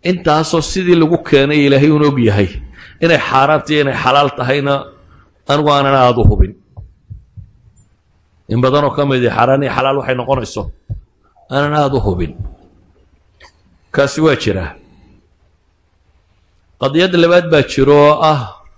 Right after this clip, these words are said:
ee, gabadha Soomaaliyeed ee muslimadda ee diinteeda ku mintiday shicaarka islaamiga ah bay muujisay. Xijaabka iyo marada weyn ay jiidayso.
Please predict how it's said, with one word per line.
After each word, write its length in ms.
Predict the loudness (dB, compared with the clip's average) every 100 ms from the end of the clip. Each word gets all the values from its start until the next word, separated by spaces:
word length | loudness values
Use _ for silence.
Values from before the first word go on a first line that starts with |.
| _ _ _ _ _ _ _ _ _ _ _ _ _ -8
ee, 140 | -6
gabadha 340 | -2 0 0 -2
Soomaaliyeed 560 | -2 0 2 2 2
ee 40 | 2
muslimadda 600 | 0 -2 -2 0 0 0
ee 80 | 0
diinteeda 500 | 0 0 0 2 0
ku 160 | 0
mintiday 680 | 0 2 0 -2 -4 0 0 -2 -8 _
shicaarka 640 | -8 -2 0 0 0 -2 -8
islaamiga 540 | -8 -2 -2 0 0 2
ah 40 |
bay 160 | 2 0
muujisay. 600 | -2 -2 -4 -2 0 -2 -6 _ _ _ _ _ _ _
Xijaabka 480 | -6 0 0 0 0
iyo 140 | 0
marada 320 | 2 2 4 4
weyn 220 | 4 4
ay 140 | 2 -2
jiidayso. 560 | 0 2 2 0 -2